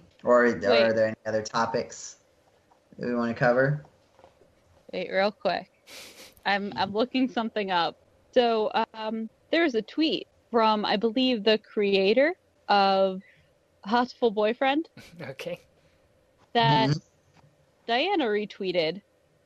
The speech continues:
Speaker 2: about a week ago.
Speaker 3: Okay.
Speaker 2: There's another frickin' game. I think.
Speaker 3: <laughs>
Speaker 2: I thought they were done.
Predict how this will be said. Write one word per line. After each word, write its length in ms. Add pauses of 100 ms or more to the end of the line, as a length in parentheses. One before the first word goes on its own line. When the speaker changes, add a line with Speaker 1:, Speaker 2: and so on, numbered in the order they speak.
Speaker 2:
about 160
a 40
week 240
ago. 480 (760)
Speaker 3:
Okay. 260 (540)
Speaker 2:
There's 240
another 400
frickin' 420
game. 480 (1400)
I 160 (120)
think. 520
Speaker 3:
<laughs> 60 (1500)
Speaker 2:
I 200
thought 220
they 120
were 160
done. 480